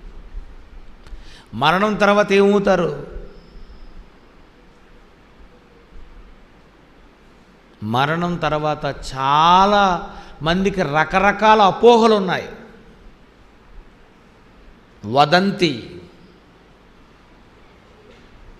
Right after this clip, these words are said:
మరణం తర్వాత ఏం జరుగుతుందో వదంతి,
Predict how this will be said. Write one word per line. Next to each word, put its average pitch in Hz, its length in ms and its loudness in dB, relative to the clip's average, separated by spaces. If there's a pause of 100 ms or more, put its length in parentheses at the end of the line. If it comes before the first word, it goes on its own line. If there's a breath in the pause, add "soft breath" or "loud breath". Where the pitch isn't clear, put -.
(640)
మరణం 139 520 -4
తర్వాత 170 380 -2
ఏం 170 220 -2
జరుగుతుందో 170 420 -4
వదంతి, 139 720 -4